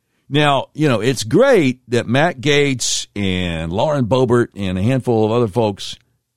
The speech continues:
went to the mat to try to get some concessions from Kevin McCarthy if he really wanted the job, okay?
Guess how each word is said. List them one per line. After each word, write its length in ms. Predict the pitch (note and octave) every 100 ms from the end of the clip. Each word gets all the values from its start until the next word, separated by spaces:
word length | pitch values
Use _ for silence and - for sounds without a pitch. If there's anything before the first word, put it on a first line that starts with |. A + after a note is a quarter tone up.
| _ _ _ _ _ _ _ _ _ _ _ _
went 260 | - B2+ C#3
to 100 | C#3
the 60 | A2+
mat 400 | B2+ B2 A2 -
to 80 | F2+
try 220 | - A#2
to 80 | A2+
get 140 | A2+
some 140 | G#2
concessions 920 | F#2 F#2 - C#3+ B2 E2 D#2 - - _ _ _ _ _ _ _ _ _ _ _ _ _ _ _ _ _ _ _ _ _ _ _ _ _ _ _ _ _ _ _ _ _
from 200 | G2+ F#2+
Kevin 260 | C#3 A2+
McCarthy 520 | G2+ A2 B2+ F#2 -
if 100 | C2
he 120 | G2 E2+
really 680 | G2+ A#2+ B2+ B2+ C3 B2 B2
wanted 320 | A#2 A#2 G2+
the 80 | F#2
job, 480 | G#2 G#2 C#2+ -
okay? 360 | - G2 F#2